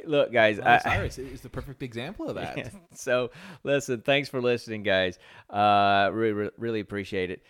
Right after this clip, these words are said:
Speaker 1: Uh, but look, and if you need to get in touch with us, uh, we're kind of all over the place. We're not hard to find. Okay, so, um, you can find us all over the place.
Speaker 2: Um, um, let's see, that's, uh, that's iHeartRadio, um, Apple Podcasts, Podbean.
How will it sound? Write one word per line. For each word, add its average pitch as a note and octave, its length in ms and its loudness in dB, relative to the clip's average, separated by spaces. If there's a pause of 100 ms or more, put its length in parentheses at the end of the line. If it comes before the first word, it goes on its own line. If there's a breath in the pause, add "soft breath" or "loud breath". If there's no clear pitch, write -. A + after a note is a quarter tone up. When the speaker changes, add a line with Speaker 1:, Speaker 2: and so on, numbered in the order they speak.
(200 soft breath)
Speaker 1:
Uh, G2 200 -6
but F2+ 220 -2
look, A2 180 -4
and A#2+ 260 -8
if A#2+ 120 -6
you B2+ 80 -4
need C#3 120 -2
to C3 60 -10
get C3 80 -6
in A#2+ 80 -8
touch B2 240 -2
with A#2 140 -4
us, A2+ 200 -4 (300 soft breath)
uh, G#2+ 160 -6
we're C3 160 -6
kind C#3 160 0
of A#2+ 60 -4
all A#2 120 4
over A#2 80 0
the A2+ 60 -8
place. A2 300 -4
We're G#2 60 -10
not G2+ 140 -6
hard G#2+ 140 -2
to G2 80 -8
find. G2 340 -4
Okay, G2 280 -6
so, F#2+ 320 -10 (460 soft breath)
um, F2 440 -8 (100)
you G#2 100 -10
can F#2+ 140 -12
find G#2 240 -2
us F#2 80 -10
all F#2 140 -2
over F#2+ 120 -6
the F2+ 60 -12
place. - 420 -12 (260)
Speaker 2:
Um, A#2 340 -6
um, A2+ 220 -10
let's A2+ 120 -10
see, G2+ 140 -4
that's, G#2+ 500 -4
uh, F2 200 -16
that's G2+ 280 -12
iHeartRadio, A#2+ 1300 -4
um, F#2+ 380 -8
Apple G2+ 260 -8
Podcasts, G#2+ 1200 -8 (100)
Podbean. G#2+ 1200 -8